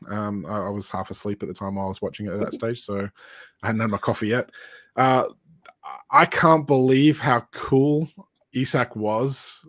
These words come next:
Speaker 1: taking that ball. I mean, the keeper's basically balls it up from nowhere. You expect the keeper to take it. He's come out of nowhere, so you just ex-, expect him to, like, launch it long, you know, head it out, chest it past someone.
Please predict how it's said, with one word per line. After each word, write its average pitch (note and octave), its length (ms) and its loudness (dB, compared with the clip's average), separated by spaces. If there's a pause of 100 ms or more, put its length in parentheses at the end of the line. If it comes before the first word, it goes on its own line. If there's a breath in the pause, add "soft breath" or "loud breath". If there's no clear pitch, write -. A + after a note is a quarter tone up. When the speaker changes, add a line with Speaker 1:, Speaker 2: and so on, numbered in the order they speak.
(180)
Speaker 1:
taking A2+ 340 -6
that F#2 200 -6
ball. A2 300 -2
I A2+ 60 -2
mean, A#2 140 -2
the A#2+ 100 -2
keeper's D#3+ 420 2
basically A#2+ 480 -2
balls A#2 420 -2
it G#2 80 -6
up A2 160 -6
from G#2 180 -10
nowhere. G2+ 400 -6
You G#2 160 -6
expect D3 400 -4
the C3+ 80 -8
keeper B2 320 -6
to G#2 80 -4
take G#2 340 -8
it. G2+ 160 -4 (360 loud breath)
He's A#2 220 -4
come E3+ 220 -2
out D3 180 2
of B2 80 0
nowhere, A#2+ 420 -2
so A#2+ 140 -6
you A#2 100 -2
just C#3+ 260 -4
ex-, - 220 -12
expect - 520 -4
him A2 140 -4
to, A2+ 100 -8
like, G#2 200 -4 (320)
launch B2+ 480 2
it A#2 120 -2
long, A2+ 440 -4 (320 loud breath)
you A2+ 60 -8
know, G#2 200 -2
head B2+ 280 0
it B2 180 0
out, A2 400 -2 (160)
chest - 320 -6
it - 120 -6
past A2 380 -2
someone. G#2+ 420 -6